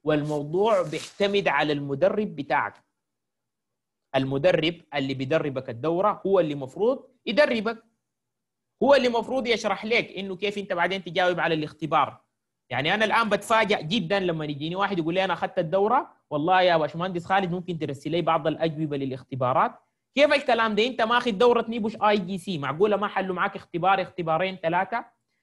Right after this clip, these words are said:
يعني أنا أقل شيء بحل مع الطلاب ثلاثة، أربعة امتحانات. فالمدرب بيلعب دور كبير جدا في الموضوع ده. وللأسف معظم المدربين ما قاعدين يحلوا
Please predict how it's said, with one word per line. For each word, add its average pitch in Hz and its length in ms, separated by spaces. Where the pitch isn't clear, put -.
يعني 147 240
أنا 226 140
أقل 226 320
شيء 220 180
بحل 214 260
مع 196 140
الطلاب 202 420
ثلاثة، 214 380
أربعة 196 260
امتحانات. 156 580
فالمدرب 151 640
بيلعب 147 440
دور 147 280
كبير 139 360
جدا 131 340
في 123 100
الموضوع 117 420
ده. 104 260
وللأسف 165 500
معظم 175 300
المدربين 160 840
ما 151 180
قاعدين 139 440
يحلوا 139 560